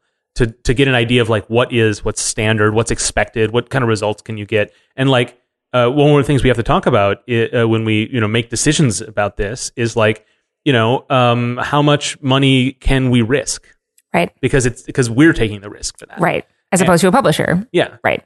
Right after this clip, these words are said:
Speaker 1: And so, and, and the question becomes, like, okay, well, we can, we can risk a lot more, and then maybe the, maybe the, the reward will be much greater, but, like, we can't pull that trigger. But if we risk so little that the return,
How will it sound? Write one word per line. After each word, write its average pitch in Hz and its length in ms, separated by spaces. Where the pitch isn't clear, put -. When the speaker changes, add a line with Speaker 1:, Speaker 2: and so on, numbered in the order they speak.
Speaker 1:
And 131 280
so, 160 180
and, 165 160
and 170 140
the 165 60
question 156 360
becomes, 127 320
like, 117 160
okay, 139 180
well, 127 160
we 160 80
can, 147 320
we 165 80
can 156 340
risk 165 300
a 147 40
lot 120 240
more, 113 460
and 123 140
then 120 120
maybe 123 180
the, 113 300
maybe 117 220
the, 101 260
the 107 100
reward 104 380
will 123 100
be 113 80
much 98 260
greater, 98 480
but, 110 120
like, 110 340
we 120 160
can't 117 340
pull 156 200
that 107 180
trigger. - 380
But 123 120
if 120 140
we 123 80
risk 131 300
so 170 280
little 113 600
that 117 260
the 127 80
return, 117 800